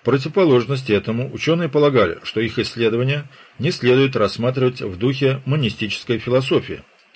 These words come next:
Что касается позитивистского требования оставаться в рамках опыта и объяснения его, то это было сознательно связано с обращением к Канту и его последователям.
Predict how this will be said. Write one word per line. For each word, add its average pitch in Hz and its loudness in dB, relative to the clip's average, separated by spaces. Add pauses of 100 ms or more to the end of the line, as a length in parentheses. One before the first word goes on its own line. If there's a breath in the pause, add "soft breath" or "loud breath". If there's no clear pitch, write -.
(380 loud breath)
Что - -4
касается 160 2
позитивистского 127 -2
требования 110 -2
оставаться 135 0
в 110 0
рамках 127 2
опыта 104 -2 (380 loud breath)
и 104 0
объяснения 117 0
его, 135 0 (140)
то 110 2
это 117 2
было 143 2
сознательно 123 0
связано 107 -2
с - -6
обращением 127 0
к - -10
Канту 104 0
и 104 -10
его 95 -2
последователям. 113 -2